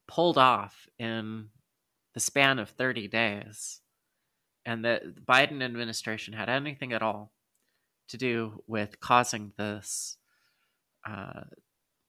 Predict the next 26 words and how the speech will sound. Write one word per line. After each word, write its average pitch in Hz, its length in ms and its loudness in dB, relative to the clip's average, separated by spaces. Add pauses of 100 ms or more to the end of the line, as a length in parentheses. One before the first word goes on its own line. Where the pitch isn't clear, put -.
terrorist 127 580 4
act - 460 -10
to, - 160 -10
to - 180 -12
happen. 104 480 -16 (760)
And 117 280 -8
whatever 160 380 6
happens 151 500 4
in 120 60 -8
the 120 80 -6
future, 151 680 -4 (260)
six - 340 -4
months 139 440 -2
or - 300 -8 (460)
twenty-four 151 500 4
months 139 240 -2
from 131 220 -10
now 123 340 -2 (380)
with - 100 -8
that 120 200 4
money, 117 340 -2
who's, 156 300 0 (100)
who's 180 260 2
to 139 120 -4
say? 104 340 -2 (100)
I, 120 200 2